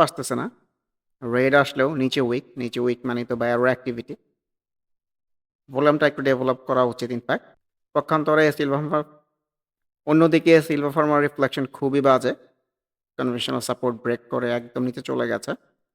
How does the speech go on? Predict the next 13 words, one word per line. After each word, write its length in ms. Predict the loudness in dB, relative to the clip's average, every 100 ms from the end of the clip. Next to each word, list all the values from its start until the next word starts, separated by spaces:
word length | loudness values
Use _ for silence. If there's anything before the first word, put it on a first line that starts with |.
| _ _ _ _ _ _
সিমটেক্স 580 | -2 0 4 6 6 4 0 0
গতকালের 380 | 0 0 0 0
হাফ 120 | -2 0
ওয়াটেড 220 | -2 -4
সিনারিওর 360 | -4 -2 -2 -2
কিন্তু 160 | -4 -6 -4
ভালো 160 | -2 2 0
রিফ্লেকশন 480 | -2 -8 -8 -6 -6 0
পাওয়া 160 | 2 2
গেছে, 200 | -2 -6 -16 _ _ _ _
ডাউন 180 | -6 -4 -6
সুইংয়ে 260 | -6 -4 -4
চলতেছে, 360 | -6 -6 -8 -10